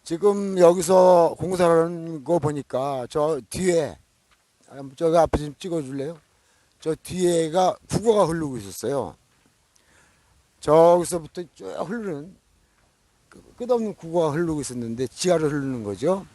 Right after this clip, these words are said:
근데 그거를 요번에 이 동네에서 다 도-, 도로로 저, 저걸 받았던 것 같습니다. 그 뭐라, 뭐라 그럴까? 목족의 승인을 받았어요.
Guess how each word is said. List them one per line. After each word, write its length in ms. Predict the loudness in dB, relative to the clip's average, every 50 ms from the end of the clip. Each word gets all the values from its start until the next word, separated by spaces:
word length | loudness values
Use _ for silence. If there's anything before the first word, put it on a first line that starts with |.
| _ _ _ _ -20 -20 -18 -10
근데 120 | -8 -8 -6
그거를 1080 | -4 -4 -2 -2 -2 -2 -2 -4 -4 -4 -6 -6 -8 -8 -8 -8 -8 -10 -10 -12 -10
요번에 380 | -8 -6 -6 -6 -4 -4 -4 -4
이 80 | -4
동네에서 680 | -4 -6 -6 -6 -6 -6 -6 -6 -4 -2 -2 -2 -2 -2 -6 -10 -18 -20 -20 -20 -20 -20 -20 -20 -20 -18 -16
다 340 | -12 -8 -2 0 0 0 0
도-, 180 | -2 -4 -8
도로로 720 | -4 -2 0 2 4 4 4 2 2 -2 -6 -6 -8 -10 -14 _ _ _ _ _ _ _ _ _ _
저, 280 | -10 -8 -6 -6 -6 -8 -12 -14
저걸 240 | -14 -12 -8 -8 -6
받았던 420 | -6 -6 -8 -8 -10 _ -12 -12 -10
것 100 | -8 -8
같습니다. 580 | -8 -8 -10 -12 -10 -8 -6 -6 -6 -8 -10 -16 _ _ _ _ _ _ _ _ _ _ _ _ _ _ _ _ _ _ _ _ _ -8
그 80 | -8
뭐라, 260 | -4 -2 0 0 0 0
뭐라 280 | 0 0 2 2 2
그럴까? 640 | 0 0 -4 -6 -6 -4 -2 -2 -2 -2 -4 -8 -14 _ _ _ _ _ _ _ _ _ -20 _ _ _ _ _ -20 -20 -10
목족의 580 | -4 -2 -2 -2 -2 -4 -4 -4 -2 -4 -6
승인을 380 | -6 -6 -6 -6 -6 -6 -4 -4
받았어요. 680 | -4 -4 -6 -8 -10 -10 -8 -6 -4 -4 -4 -6 -8